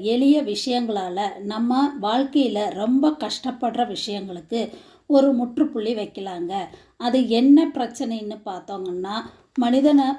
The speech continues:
பாடாப்படுத்தக்கூடிய இரண்டு பிரச்சனைங்க. ஒண்ணு நோய், மற்றொன்னு கடன். இந்த இரண்டுமே அவரவர் கர்ம வினையை பொறுத்து அவங்க அனுபவிச்சே ஆகணுங்க. அதுல இந்த கடன் சுமை அப்படிங்கிறது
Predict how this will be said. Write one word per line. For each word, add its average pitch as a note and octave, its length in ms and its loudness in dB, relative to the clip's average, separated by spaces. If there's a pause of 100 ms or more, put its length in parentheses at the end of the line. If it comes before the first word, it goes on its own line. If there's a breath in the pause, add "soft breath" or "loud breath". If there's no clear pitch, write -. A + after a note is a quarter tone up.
(120)
பாடாப்படுத்தக்கூடிய A#3+ 1160 -2 (140)
இரண்டு B3 340 -2
பிரச்சனைங்க. G#3 640 -6 (500 soft breath)
ஒண்ணு C#4 380 8 (140)
நோய், G#3 320 -8 (280)
மற்றொன்னு A3+ 600 -4 (120)
கடன். F#3 380 -6 (360 soft breath)
இந்த C4+ 220 4 (100)
இரண்டுமே C4 600 4 (160)
அவரவர் A#3 680 0
கர்ம A#3+ 360 2 (120)
வினையை A3+ 460 -2
பொறுத்து G3+ 500 -10 (120)
அவங்க A3 400 0
அனுபவிச்சே A3+ 720 0 (140)
ஆகணுங்க. F#3+ 540 -6 (800 soft breath)
அதுல C4 320 4 (220)
இந்த B3+ 260 0 (120)
கடன் C4+ 340 4
சுமை D4 380 6
அப்படிங்கிறது G3+ 800 -6